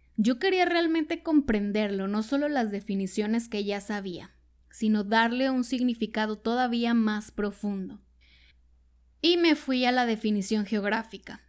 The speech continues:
hundimiento. ¿Qué sucede cuando alguien se sienta en un sillón?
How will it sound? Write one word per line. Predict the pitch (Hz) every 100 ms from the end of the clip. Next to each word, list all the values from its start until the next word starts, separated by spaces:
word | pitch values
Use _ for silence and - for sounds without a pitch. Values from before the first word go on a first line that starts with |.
| _
hundimiento. | 220 226 214 202 202 196 190 190 - - _ _ _ _ - - -
¿Qué | 339
sucede | 339 415 - 339 339
cuando | 330 269 240 214 220
alguien | 226 233 233 240
se | 226
sienta | 190 208 202 208
en |
un | 202 190
sillón? | 190 180 196 220